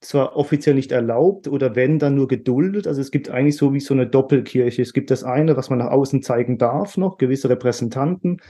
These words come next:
institutionell, und zum anderen das, was im Untergrund passiert. Und im Untergrund ist es eben eine starke Volksfrömmigkeit. Und Religion wird so als auch Durchhalteparole entdeckt.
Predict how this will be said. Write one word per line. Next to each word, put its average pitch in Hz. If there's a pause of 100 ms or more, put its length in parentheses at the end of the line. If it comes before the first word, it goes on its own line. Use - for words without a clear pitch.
(200)
institutionell, 143 (380)
und 135
zum 135
anderen 143
das, 127
was 127
im 127
Untergrund 131
passiert. 123 (920)
Und 120
im 127
Untergrund 143
ist 127
es 127
eben 127
eine 127
starke 127 (200)
Volksfrömmigkeit. 156 (540)
Und 139
Religion 135
wird 127
so 131
als 120
auch 127
Durchhalteparole 147
entdeckt. 135